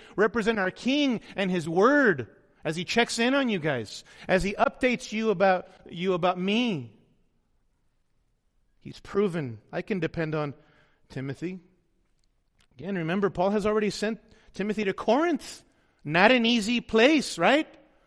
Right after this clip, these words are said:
Divisive Corinth. Later on, he's gonna go to Ephesus, strategic location for the sake of the gospel. Not an easy place. Idolatrous kind of a place. Now Timothy's gonna go to Philippi, and Paul says, "I trust him.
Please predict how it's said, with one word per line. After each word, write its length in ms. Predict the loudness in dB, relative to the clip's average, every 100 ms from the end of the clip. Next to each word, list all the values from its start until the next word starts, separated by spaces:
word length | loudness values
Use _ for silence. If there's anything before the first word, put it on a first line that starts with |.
| _ _ _
Divisive 560 | -6 4 6 6 2 -4
Corinth. 640 | -2 0 0 -4 -8 -20 _ _ _ _ -2
Later 380 | 4 4 4 2
on, 100 | 0
he's 100 | 0
gonna 160 | 0
go 120 | 2
to 140 | 2 4
Ephesus, 720 | 4 4 2 -2 -2 -4 -4 -14 -18
strategic 720 | -8 -4 -4 -2 -2 -2 -2
location 520 | -2 0 0 0 -4
for 100 | -4
the 100 | -6
sake 220 | -2 -2 -2
of 80 |
the 80 | -4
gospel. 440 | -2 -4 -4 -12 -14 -16 -6
Not 320 | 4 6 8
an 120 | 6
easy 200 | 0 -2
place. 480 | 0 2 2 0 -4 -10 -2
Idolatrous 840 | 0 2 4 6 6 2 -2 -6
kind 220 | -4 -4
of 80 | -4
a 60 | -4
place. 640 | -4 -6 -8 -14 -16 -18 _ _ _ _ _ _ _ _ _ _
Now 200 | -6 -4
Timothy's 400 | -2 -2 -2 -2
gonna 160 | -2 0
go 120 | 0
to 140 | 0 -4 -18
Philippi, 720 | -4 2 2 2 0 0 -2 -10 _ _
and 140 | -14 -6
Paul 220 | -2 -2
says, 340 | -2 -4 -6 -12 -8
"I 120 | -8
trust 340 | -2 -4 -4
him. 240 | -6 -10